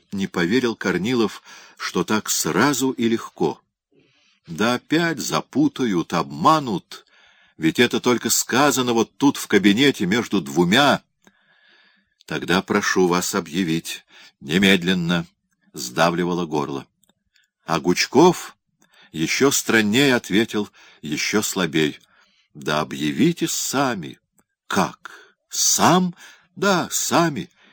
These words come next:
кивнул, все так же слаб, не отнимая рук от кресельной спинки. «А кому передать должность?» — деловито вскинулся Корнилов. «Я подумаю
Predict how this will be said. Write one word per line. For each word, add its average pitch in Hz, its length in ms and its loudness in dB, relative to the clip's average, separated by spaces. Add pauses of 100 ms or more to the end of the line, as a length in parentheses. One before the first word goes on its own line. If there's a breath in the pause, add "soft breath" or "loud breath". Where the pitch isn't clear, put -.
(340 soft breath)
кивнул, 151 560 6 (360 soft breath)
все 104 220 2
так 98 220 2
же 82 140 -4
слаб, 127 500 0 (300)
не 87 140 0
отнимая 87 600 0
рук - 360 -4 (260 soft breath)
от - 280 -4
кресельной 78 640 -6
спинки. - 560 -12 (960)
«А 85 260 2
кому 95 380 -2
передать 82 560 -2
должность?» — 90 640 -4 (600 soft breath)
деловито 95 500 2
вскинулся 92 640 -4
Корнилов. 92 580 -2 (640 soft breath)
«Я 175 420 2 (200)
подумаю 107 880 0